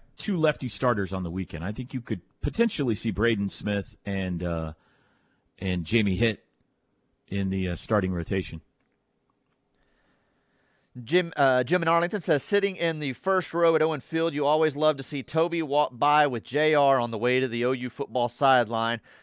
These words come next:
Speaker 2: I'm going to miss you, Big Dog Daddy. Hashtag Boomer Sooner."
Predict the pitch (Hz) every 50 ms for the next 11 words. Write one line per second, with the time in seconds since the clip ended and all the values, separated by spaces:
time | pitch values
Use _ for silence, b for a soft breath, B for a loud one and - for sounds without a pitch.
0 | b - 98 90 - 143 156 156 156 151 151 151 156 147 - - 127 98 104 123
1 | 101 101 101 117 113 113 110 95 95 110 110 110 110 113 104 113 113 123 - -
2 | - - 131 123 120 113 101 98 123 127 127 131 - - - 131 110 101 92 95
3 | 110 127